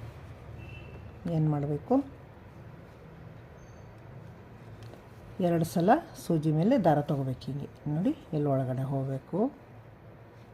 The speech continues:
ಸಾರಿ, ಕಂಬ ಹಾಕ್ಕೋಬೇಕು. ಒಂದು, ಎರಡು, ಮೂರು, ಮೂರು ಕಂಬ ಹಾಕಿ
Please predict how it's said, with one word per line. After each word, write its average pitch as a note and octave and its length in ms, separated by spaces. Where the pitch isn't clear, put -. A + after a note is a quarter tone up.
ಸಾರಿ, D3+ 300
ಕಂಬ D3 220
ಹಾಕ್ಕೋಬೇಕು. C#3 460
ಒಂದು, D3+ 320
ಎರಡು, D3 280
ಮೂರು, C#3+ 280
ಮೂರು G3+ 160
ಕಂಬ D#3+ 220
ಹಾಕಿ D3 400